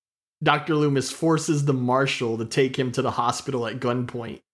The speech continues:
And I thought we could just talk a bit about Donald Pleasance in this returning role as Doctor Samuel Loomis here.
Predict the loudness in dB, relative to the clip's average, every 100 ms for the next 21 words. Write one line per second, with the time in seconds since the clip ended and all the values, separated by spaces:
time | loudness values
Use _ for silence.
0 | _ _ _ 2 4 2 -2 -8 _ 0
1 | 2 2 2 2 2 2 0 0 0 2
2 | 2 0 2 2 2 0 0 0 0 -2
3 | -2 -2 0 0 -2 -4 -10 -14 _ _
4 | _ 0 2 2 0 0 2 2 2 0
5 | 2 2 2 0 -2 0 -2 -2 -2 0
6 | 0 0 0 0 0 0 2 2 2 -2